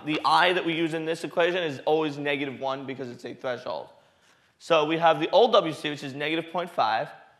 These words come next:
plus one times, uh, plus one times negative one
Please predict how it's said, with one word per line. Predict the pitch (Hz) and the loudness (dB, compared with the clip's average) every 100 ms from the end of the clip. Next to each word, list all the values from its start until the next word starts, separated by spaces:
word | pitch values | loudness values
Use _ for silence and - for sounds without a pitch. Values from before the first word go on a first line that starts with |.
| _ - | _ 4
plus | 165 131 | 4 4
one | 120 143 156 175 214 - - _ _ _ _ _ _ _ _ _ _ | -4 2 2 2 -2 -10 -16 _ _ _ _ _ _ _ _ _ _
times, | - 165 160 165 170 147 - _ _ _ _ _ _ _ _ _ 139 | 0 4 6 4 -2 -8 -16 _ _ _ _ _ _ _ _ _ 2
uh, | 143 131 - - - | 4 4 0 -6 0
plus | 160 | 0
one | 151 170 202 220 | 4 6 6 6
times | 208 170 165 135 | 2 4 4 2
negative | 160 233 233 156 | 0 2 2 0
one | 135 139 208 | -2 -2 -4